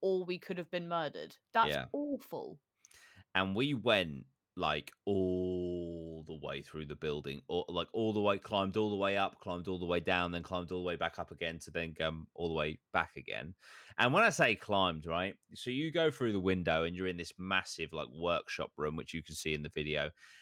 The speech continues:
Speaker 2: And the only way to progress, there's one more room next door,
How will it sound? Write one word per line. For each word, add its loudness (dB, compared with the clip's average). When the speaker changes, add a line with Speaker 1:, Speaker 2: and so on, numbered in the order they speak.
Speaker 2:
And 2
the 2
only 2
way 4
to -8
progress, 0
there's -2
one 2
more 4
room 4
next -2
door, 2